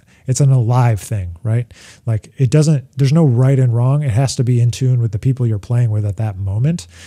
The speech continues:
Like, if you're a person that looks at the tuner, I mean, that's a good starting point, but you, it's all about the ears. And it, every key is different. Every, like, scale degree is different in every key. Um, so I work on intonation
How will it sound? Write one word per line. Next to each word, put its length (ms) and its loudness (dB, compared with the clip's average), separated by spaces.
Like, 320 -4
if 140 -4
you're 120 4
a 60 2
person 300 2
that 220 0
looks 280 0
at 100 0
the 80 -4
tuner, 480 0
I 60 -4
mean, 100 2
that's 160 0
a 60 0
good 440 2
starting 400 0
point, 360 -2
but 180 -2
you, 180 0
it's 260 -4
all 200 2
about 200 2
the 180 -4
ears. 400 -4
And 160 0
it, 140 -2
every 240 2
key 260 2
is 100 2
different. 480 -2
Every, 560 0
like, 220 -2
scale 340 0
degree 300 2
is 100 2
different 340 -2
in 100 0
every 220 -2
key. 540 -2
Um, 420 -2
so 160 -4
I 140 2
work 260 0
on 120 0
intonation 800 -2